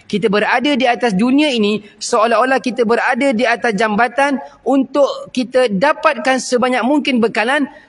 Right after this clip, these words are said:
untuk kita selamat di, di, di mana? Di jambatan yang sebenar, real jambatan di mahsyar Allah. Untuk kita selamat di jambatan yang sebenar.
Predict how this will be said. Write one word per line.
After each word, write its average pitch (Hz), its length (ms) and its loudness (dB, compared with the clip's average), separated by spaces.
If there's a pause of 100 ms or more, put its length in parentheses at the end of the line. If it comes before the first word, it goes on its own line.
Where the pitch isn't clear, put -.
(160)
untuk 254 400 0
kita 247 240 -2
selamat 247 560 0
di, 220 320 4
di, 180 300 0 (100)
di 185 160 0
mana? 262 320 2 (320)
Di 214 320 0
jambatan 240 720 2
yang 285 240 2
sebenar, 240 640 2
real 247 480 0
jambatan 240 480 0
di 208 80 0
mahsyar 196 400 -2
Allah. 127 320 -8 (1400)
Untuk 147 160 -4
kita 143 240 -6
selamat 180 400 -2
di 151 160 -2
jambatan 151 480 -2
yang 135 160 0
sebenar. 120 480 -6